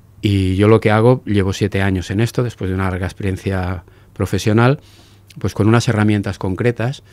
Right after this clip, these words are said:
que ayudamos a la gente a hacer cambios muy pequeñitos, porque el gran cambio no ocurre de hoy para mañana, a hacer cambios muy pequeñitos en sus hábitos, en sus actitudes, y sobre todo a focalizarlos en, en actividades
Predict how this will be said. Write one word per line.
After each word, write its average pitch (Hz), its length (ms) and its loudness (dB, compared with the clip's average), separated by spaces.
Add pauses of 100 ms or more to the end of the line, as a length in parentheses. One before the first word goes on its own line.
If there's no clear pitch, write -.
(440)
que 107 100 0
ayudamos 98 480 2
a 113 40 0
la 107 100 0
gente 117 380 0
a 104 40 0
hacer 101 260 -2
cambios 98 320 -2
muy 113 140 2
pequeñitos, 107 640 0
porque - 260 -12
el 92 60 -4
gran 101 340 -2
cambio 101 340 -4
no 95 120 -4
ocurre 90 300 -8
de 90 100 -6
hoy 90 60 -6
para 87 200 -10
mañana, 101 420 -6 (680)
a 113 60 -6
hacer 98 220 -4
cambios 101 360 0
muy 107 200 4
pequeñitos 110 520 0
en 95 80 -4
sus - 200 -10
hábitos, 110 540 -2
en 92 80 -8
sus 87 160 -10
actitudes, 110 680 0 (540)
y 85 100 -4
sobre 92 200 -2
todo 101 140 -2
a 107 40 0
focalizarlos 104 840 -4
en, 90 180 -6
en 98 80 -4
actividades 95 720 -4